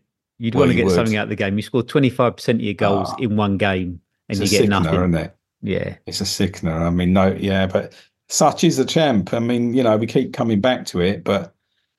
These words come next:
Speaker 2: it's just, and it, I think it's only gonna become more unpredictable, isn't it?
Speaker 1: Yeah.
Speaker 2: 'Cause if it's anything like last season,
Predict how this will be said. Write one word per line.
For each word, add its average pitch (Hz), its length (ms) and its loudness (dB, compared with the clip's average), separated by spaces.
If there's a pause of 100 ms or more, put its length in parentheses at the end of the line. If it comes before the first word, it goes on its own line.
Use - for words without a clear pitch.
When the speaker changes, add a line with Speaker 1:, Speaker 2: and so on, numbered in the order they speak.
(160)
Speaker 2:
it's 120 220 -4
just, 113 360 -4
and 123 120 0
it, 127 80 2
I 143 140 4
think 143 260 2
it's 123 140 0
only 127 240 4
gonna 113 180 2
become 107 380 0
more 117 500 4
unpredictable, 87 720 -4
isn't 92 160 -2
it? 82 240 -6 (260)
Speaker 1:
Yeah. 90 200 -6 (400)
Speaker 2:
'Cause 95 160 -2
if 101 200 -2
it's 117 140 -2
anything 117 300 2
like 98 260 2
last 101 320 0
season, 90 520 -4